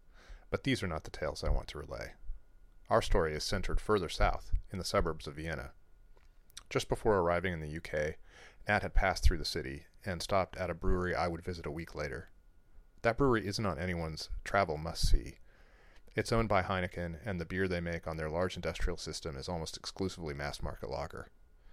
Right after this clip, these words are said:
I know very few people who have ever bothered to tour it.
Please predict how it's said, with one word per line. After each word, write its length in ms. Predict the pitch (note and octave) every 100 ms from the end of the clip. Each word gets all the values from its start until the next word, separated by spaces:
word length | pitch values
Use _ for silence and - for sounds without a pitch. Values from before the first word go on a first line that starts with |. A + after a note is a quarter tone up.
| - - - - - -
I 80 |
know 140 | A#2+ G#2
very 240 | F#2+ F#2+
few 160 | - F#2+
people 360 | A2 G#2 F#2 F#2
who 80 | G2
have 120 | E2
ever 200 | E2 F2
bothered 340 | E2+ E2 D#2 D2+
to 100 | -
tour 240 | - C#2+
it. 140 | A#1